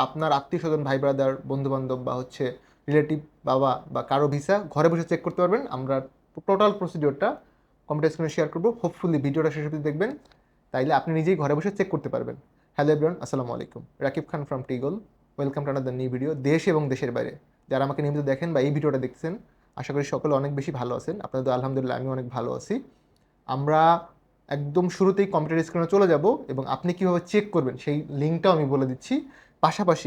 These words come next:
ইনশাল্লাহ আমি এই ভিডিওর ডেসক্রিপশনে আপনার এই যে লিঙ্কটা ভিসা চেক করার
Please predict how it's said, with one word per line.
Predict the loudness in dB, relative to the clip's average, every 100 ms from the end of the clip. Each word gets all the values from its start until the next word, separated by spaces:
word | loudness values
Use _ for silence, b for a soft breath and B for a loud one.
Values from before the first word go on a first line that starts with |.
| -4
ইনশাল্লাহ | -2 -2 0 0 0 b b b -4
আমি | -4 -2 2
এই | 4 4
ভিডিওর | 6 6 4 2
ডেসক্রিপশনে | 0 0 -2 0 0 0 -4 -8 -8
আপনার | -6 -2 -2 0 0
এই | 2 4
যে | 4 6
লিঙ্কটা | 4 4 0 -2 -2
ভিসা | 0 0 0
চেক | -2 0
করার | -2